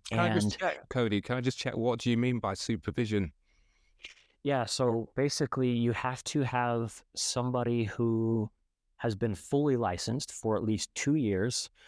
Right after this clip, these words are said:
Speaker 2: Uh, you have to meet with them regularly. Um, a lot of people will meet with that supervisor,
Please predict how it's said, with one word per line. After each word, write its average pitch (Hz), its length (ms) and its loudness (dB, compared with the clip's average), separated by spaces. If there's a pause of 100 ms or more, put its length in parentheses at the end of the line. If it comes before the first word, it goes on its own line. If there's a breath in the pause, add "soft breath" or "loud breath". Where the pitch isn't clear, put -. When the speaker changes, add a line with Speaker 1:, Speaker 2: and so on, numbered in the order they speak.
(340 loud breath)
Speaker 2:
Uh, 101 560 0
you 113 160 0
have 113 220 -2
to 117 100 0
meet 113 260 0
with 113 220 -2
them 107 480 0
regularly. 107 720 0 (880)
Um, 95 380 -2
a 107 60 0
lot 110 220 0
of 101 100 -4
people 107 280 0
will 104 140 2
meet 101 220 0
with 98 200 -2
that 101 180 -2
supervisor, 98 840 0